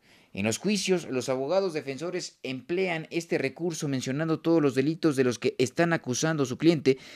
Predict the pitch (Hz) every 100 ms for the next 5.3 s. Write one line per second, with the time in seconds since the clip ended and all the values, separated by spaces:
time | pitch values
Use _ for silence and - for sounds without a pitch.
0 | - 117 110 175 180 147 135 127 170 165
1 | 160 139 151 180 165 143 170 165 156 -
2 | - 135 123 123 165 156 143 131 - -
3 | 110 113 127 127 123 120 117 135 113 117
4 | 110 98 120 110 147 160 165 110 104 92
5 | 127 -